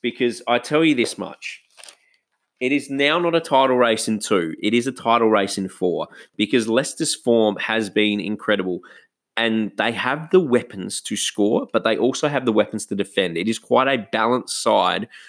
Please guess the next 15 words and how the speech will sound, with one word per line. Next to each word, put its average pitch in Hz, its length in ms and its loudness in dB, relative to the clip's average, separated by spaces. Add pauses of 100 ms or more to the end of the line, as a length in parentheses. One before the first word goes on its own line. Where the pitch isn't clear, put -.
(160)
from 107 220 -4
top, - 340 -2 (580)
uh, 98 260 0
from 107 160 -6
the 101 80 -2
top 135 240 -2
end 135 220 0
as 110 180 -2
striker 147 460 0
to - 100 -12
the 101 80 -2
bottom 101 300 0
end 101 100 0
as 101 100 -6
goalkeeper. 90 500 -2